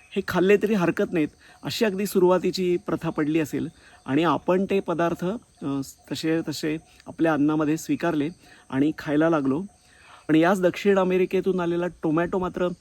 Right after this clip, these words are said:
आपल्या अन्नानी, उपासाच्या अन्नानी स्वीकारला नाही, कारण सुरुवातीला त्याला मांसफळ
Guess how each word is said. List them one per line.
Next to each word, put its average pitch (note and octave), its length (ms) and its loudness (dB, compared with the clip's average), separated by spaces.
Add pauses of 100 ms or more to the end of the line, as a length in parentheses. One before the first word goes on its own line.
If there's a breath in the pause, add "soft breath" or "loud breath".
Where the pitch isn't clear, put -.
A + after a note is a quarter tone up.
(240 soft breath)
आपल्या E3 280 2
अन्नानी, D#3 360 2
उपासाच्या D#3 480 -2
अन्नानी D3+ 300 0
स्वीकारला D3 440 -4
नाही, C#3 160 -4 (420 loud breath)
कारण D3 200 -2
सुरुवातीला E3 600 2
त्याला E3+ 200 0
मांसफळ E3 600 0